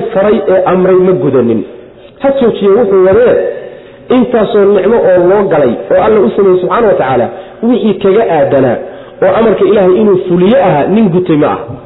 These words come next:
Ilaan wixii loo diray hadduu gudan lahaa oo la imaan lahaa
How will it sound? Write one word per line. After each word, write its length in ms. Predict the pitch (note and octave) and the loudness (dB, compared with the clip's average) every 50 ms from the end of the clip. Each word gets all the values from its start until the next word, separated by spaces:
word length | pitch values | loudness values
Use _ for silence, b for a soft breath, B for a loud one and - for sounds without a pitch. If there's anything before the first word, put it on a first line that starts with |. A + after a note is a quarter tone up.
| - - - - - B B B B B B B B B B B B B B B B B - | -20 -20 -20 -20 -20 B B B B B B B B B B B B B B B B B -6
Ilaan 260 | - D3+ E3 F3+ G3 B3+ | -2 0 2 2 2 2
wixii 240 | C#4 - B3+ B3+ | 2 2 2 2
loo 240 | A#3 A3 A3+ B3+ C4 | 2 2 2 2 2
diray 260 | A3+ - A#3 A3+ G#3+ | 2 2 2 0 2
hadduu 280 | G#3 G#3 G3 G#3+ C4+ B3 | 0 0 0 2 0 0
gudan 340 | G3+ F#3 G#3+ A3 B3+ B3+ A#3+ | 0 0 0 2 2 4 2
lahaa 240 | G3 D#3+ C3+ A#2 G#2 - - B B B B B B - | 2 2 0 -2 -6 -8 -12 B B B B B B -4
oo 160 | - G#3 G#3+ | -2 0 2
la 140 | A3 A#3+ C4 G3 | 2 2 2 2
imaan 340 | - A3 G#3+ A3 A#3 A#3+ A3+ | 2 2 2 2 2 2 2
lahaa 280 | G3 D#3+ C3+ - - | 2 0 0 -4 -6